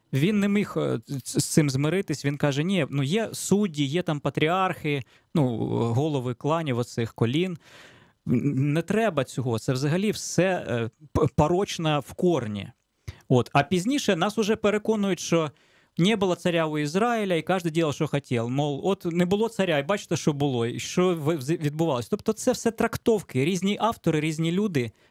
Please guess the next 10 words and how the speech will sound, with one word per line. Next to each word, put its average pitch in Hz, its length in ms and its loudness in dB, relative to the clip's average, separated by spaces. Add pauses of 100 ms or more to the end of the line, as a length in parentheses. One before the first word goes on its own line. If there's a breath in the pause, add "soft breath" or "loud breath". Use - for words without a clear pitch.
(120 soft breath)
вони 160 200 4
по-різному 190 500 0
на 165 100 0
це 175 200 -2
дивляться. 135 480 -2
Хтось 202 280 0
хвалить, 220 580 -2 (440 soft breath)
е, - 360 0
свого 180 320 2
царя. 160 460 -2